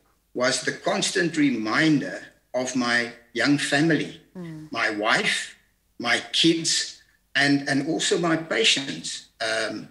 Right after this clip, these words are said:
Speaker 1: expecting my return and expecting me to be back in order to assist them. Even after I was released and came back to, to work, I still battled with post-covid symptoms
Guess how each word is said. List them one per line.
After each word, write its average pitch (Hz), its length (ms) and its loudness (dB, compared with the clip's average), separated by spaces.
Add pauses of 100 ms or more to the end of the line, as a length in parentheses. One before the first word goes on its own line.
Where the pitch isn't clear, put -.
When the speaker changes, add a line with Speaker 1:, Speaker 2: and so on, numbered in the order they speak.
(140)
Speaker 1:
expecting 131 580 2
my 123 160 0
return 127 760 0 (300)
and 135 80 2
expecting 170 680 0
me 160 220 4
to 147 100 -2
be 123 220 -4
back 147 340 0
in 139 240 -2
order 147 180 2
to 147 200 0
assist - 420 0
them. 85 200 -4 (960)
Even 226 400 0
after 196 680 0 (180)
I 135 80 0
was 135 320 0
released 139 840 0 (260)
and 123 260 0
came 151 240 6
back 139 340 0
to, 127 380 0
to 113 260 -4
work, - 520 0 (500)
I 135 160 2
still 185 560 0
battled 147 680 0
with 120 360 -4 (200)
post-covid 170 840 0
symptoms - 920 -4